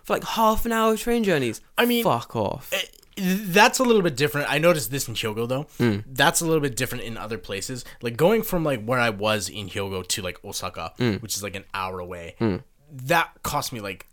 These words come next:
Speaker 2: two thousand yen.
Speaker 1: Ooh.
Speaker 2: It's expensive.
Speaker 1: Ooh.
Speaker 2: But I can do it.
Speaker 1: Mm-hmm. True.
Speaker 2: <laughs>
Speaker 1: Yeah.
Speaker 2: In most cases, I'd be like,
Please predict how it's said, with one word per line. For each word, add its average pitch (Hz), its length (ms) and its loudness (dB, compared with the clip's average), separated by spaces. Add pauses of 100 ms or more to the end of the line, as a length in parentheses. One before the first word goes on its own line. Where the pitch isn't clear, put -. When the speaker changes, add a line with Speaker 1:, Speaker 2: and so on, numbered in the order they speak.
Speaker 2:
two 110 440 -4
thousand 95 400 -4
yen. 85 320 -6
Speaker 1:
Ooh. 349 300 -2 (480)
Speaker 2:
It's - 140 -4
expensive. 85 680 -2
Speaker 1:
Ooh. 370 280 -2 (720)
Speaker 2:
But 147 340 4 (640)
I 107 80 0
can 95 160 -12
do 113 220 -4
it. 95 180 -4 (300)
Speaker 1:
Mm-hmm. 110 960 0
True. 113 380 4
Speaker 2:
<laughs> - 100 -10
Speaker 1:
Yeah. 107 140 4
Speaker 2:
In 190 60 6
most 220 260 8
cases, 185 360 4
I'd 151 140 6
be 147 100 0
like, 127 280 0